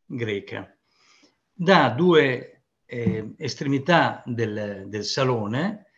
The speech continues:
eh, ad una e all'altra, divide il salone con dei teli in modo che l'uno gruppo non possa vedere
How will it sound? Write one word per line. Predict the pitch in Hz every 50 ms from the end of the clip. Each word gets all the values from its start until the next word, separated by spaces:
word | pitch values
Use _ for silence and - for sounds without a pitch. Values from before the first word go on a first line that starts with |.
| _ _ _ _ _
eh, | _ 127 117 113 110 -
ad | - - 117 110 113 131
una | 147 143 135 127 120 113 107 107 104 - _ _ _ _ _
e | _ - 123
all'altra, | 120 110 110 107 104 95 92 98 101 101 135 165 185 202 196 - - _ _ _ _ _ _ _
divide | 185 165 185 202 185 185 214 202 185 156 123 113 117 110 107 101 101 - _ _ - -
il | 143 139 127
salone | - - 151 139 135 147 156 160 147 131 123 113 104 113
con | - 123 120 117 110 104 101 98 123 131
dei | 131 123 107 104 104 104 98 - _ _ _ - 127 117 - _
teli | _ - 175 185 180 147 113 101 98 95 98
in | 101 113
modo | 120 131 135 127 123 117
che | 107 95 - - - - _ _ _
l'uno | 156 143 139 170 190 202 185 165 143 123 110 113 - - - _ _ _ _ _ _ _ _ _ _ _ _
gruppo | _ 131 143 160 170 135 - - 117
non | 110 110 110 107
possa | - 147 139 131 - - 120
vedere | 117 113 123 127 123 120 110 107 107 - -